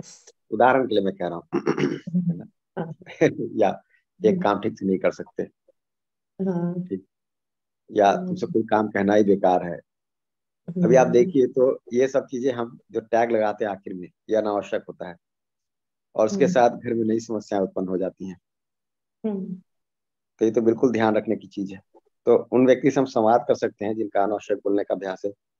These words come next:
Speaker 2: हाँ।
Speaker 1: कि इसका purpose क्या है, आप जो बोल रहे हैं।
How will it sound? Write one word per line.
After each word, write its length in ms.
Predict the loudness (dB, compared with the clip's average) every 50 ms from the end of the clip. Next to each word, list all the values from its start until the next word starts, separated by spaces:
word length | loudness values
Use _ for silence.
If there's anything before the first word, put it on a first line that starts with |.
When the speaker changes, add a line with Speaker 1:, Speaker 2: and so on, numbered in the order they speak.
| _ _ _ _ _ _ _ _ _ _ _ -20 -12 _ 0
Speaker 2:
हाँ। 300 | 2 4 6 6 4 4
Speaker 1:
कि 80 | 0
इसका 180 | -6 -2 -2 -2
purpose 440 | 0 2 0 0 2 2 0 0 0
क्या 140 | 0 0 2
है, 60 | 2
आप 60 | 2 0
जो 80 | -2
बोल 260 | 0 2 2 2 2
रहे 80 | 0 -4
हैं। 100 | -6 -10